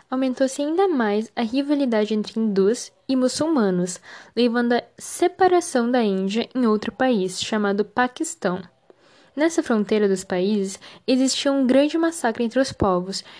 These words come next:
e logo que Gandhi soube disso, iniciou novamente mais um jejum. Os povos muçulmanos e hindus fizeram então um tratado de paz pelo fim da greve de fome de Gandhi.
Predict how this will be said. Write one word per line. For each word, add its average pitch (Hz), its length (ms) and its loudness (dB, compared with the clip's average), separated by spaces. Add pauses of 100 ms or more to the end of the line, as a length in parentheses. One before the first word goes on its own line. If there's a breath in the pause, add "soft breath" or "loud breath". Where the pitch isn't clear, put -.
(180 loud breath)
e 330 160 2 (100)
logo 320 300 2
que - 220 -16
Gandhi 214 340 0
soube 214 300 -2
disso, 196 480 -2
iniciou 262 400 -4
novamente 240 680 -2
mais 196 280 0
um 196 100 2
jejum. 196 460 0 (340)
Os 302 100 -8
povos 277 400 -2
muçulmanos 220 760 -6
e - 20 -2
hindus 196 480 -2
fizeram 247 400 -2
então 277 340 -6
um 240 100 -4
tratado 233 340 -4
de 233 160 -8
paz 190 500 -6 (260 loud breath)
pelo 285 220 -2
fim 349 240 -4
da 415 100 2
greve 269 300 0
de 277 140 -4
fome 226 340 -2
de 233 100 -4
Gandhi. 185 600 0